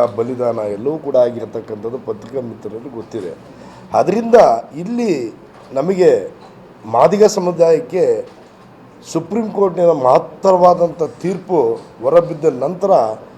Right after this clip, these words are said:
ರಾಜ್ಯ ಸರ್ಕಾರ ಕೂಡ ಅದನ್ನು ಭಾಳ ಐತಿಹಾಸಿಕವಾದಂಥ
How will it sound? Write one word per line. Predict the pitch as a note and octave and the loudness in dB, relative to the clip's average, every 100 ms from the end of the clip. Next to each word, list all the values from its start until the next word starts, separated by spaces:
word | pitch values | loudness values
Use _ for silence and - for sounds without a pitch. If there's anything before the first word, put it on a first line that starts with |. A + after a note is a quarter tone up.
| - - - - | -20 -20 -20 0
ರಾಜ್ಯ | A#2+ E3+ E3 | 2 2 0
ಸರ್ಕಾರ | F3+ F3 D3+ D#3+ D#3 | 0 0 0 0 0
ಕೂಡ | D3 - A#3+ A3+ A2+ F#2+ - - - | -2 -6 4 6 4 0 -14 -20 -8
ಅದನ್ನು | D3 D#3 D3+ C#3 A#2+ G#2+ - - - - - - - | -4 -2 0 0 0 -4 -12 -20 -20 -20 -20 -14 0
ಭಾಳ | A#2+ D#3 D3+ A#2 | 4 6 6 2
ಐತಿಹಾಸಿಕವಾದಂಥ | E3+ G#3 G3+ G3 - F#3+ F3+ E3+ D#3+ D3+ | -4 4 6 6 2 -2 2 2 0 -2